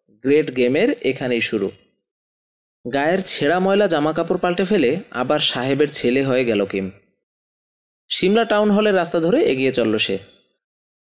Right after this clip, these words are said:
রাস্তার পাশে ল্যাম্পপোস্টের নিচে একটা ছেলেকে দেখে কিম ওর কাছে ইংরেজিতে জানতে চাইল,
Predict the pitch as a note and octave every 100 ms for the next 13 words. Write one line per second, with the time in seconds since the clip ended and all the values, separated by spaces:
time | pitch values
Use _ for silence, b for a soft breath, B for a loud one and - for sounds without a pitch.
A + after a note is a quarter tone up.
0 | _ _ - B2+ B2+ B2+ E3 D#3+ - -
1 | B3 G3 D3 D3+ F3+ G3+ F#3+ F#3+ G3+ D3+
2 | - - D#3+ - D3 E3+ F#3+ G#3+ G#3+ D4
3 | - G#3 G#3 D#3 E3 E3 A3+ - F3+ F#3
4 | E3 D#3 C3+ B2+ B2 B2 A2 G2